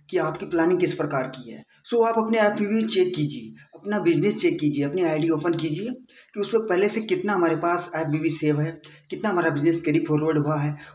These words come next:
और कितना एफ़पीवी करने से हम दस दस point मेज कर लेंगे। D team ये एक ऐसा training सेशन है Oswal ग्रुप का, जो कि एक हिस्टोरिकल training session रहने वाला है। मैं आपको एक बार remember कर देता हूँ कि ओसवाल ग्रुप जो भी session करवाता है, जो भी training करवाता है,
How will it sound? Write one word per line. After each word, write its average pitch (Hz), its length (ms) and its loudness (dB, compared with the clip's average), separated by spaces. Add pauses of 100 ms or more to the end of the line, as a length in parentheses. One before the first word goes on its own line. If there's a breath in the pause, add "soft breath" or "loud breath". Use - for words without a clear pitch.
और 180 120 -4
कितना 220 560 0
एफ़पीवी 190 400 0
करने 165 300 0
से 170 140 -2
हम 165 140 2
दस 151 120 2
दस 156 180 0
point 151 240 0
मेज 143 220 0
कर 127 160 -6
लेंगे। 113 240 -8 (520 loud breath)
D 202 180 2
team 220 180 4
ये 202 140 2
एक 190 140 2
ऐसा 190 240 4
training 180 320 2
सेशन 170 320 0
है 165 120 0
Oswal 151 380 0
ग्रुप 147 220 -2
का, 160 280 -4 (300 loud breath)
जो 165 80 -2
कि 185 120 2
एक 185 60 6
हिस्टोरिकल 185 720 4 (300 loud breath)
training 180 220 2
session 180 320 2
रहने 156 200 4
वाला 160 200 2
है। 170 280 0
मैं 175 100 4
आपको 175 400 0 (260 loud breath)
एक 165 100 0
बार 180 140 4
remember 170 380 2
कर 170 180 0
देता 147 240 0
हूँ 156 340 -4 (420 loud breath)
कि 202 80 -4
ओसवाल 196 420 4
ग्रुप 190 240 0
जो 165 160 4
भी 202 280 2
session 175 340 -2
करवाता 147 400 0
है, 165 80 2
जो 156 120 2
भी 170 120 2
training 165 320 2
करवाता 147 340 0
है, 160 180 -4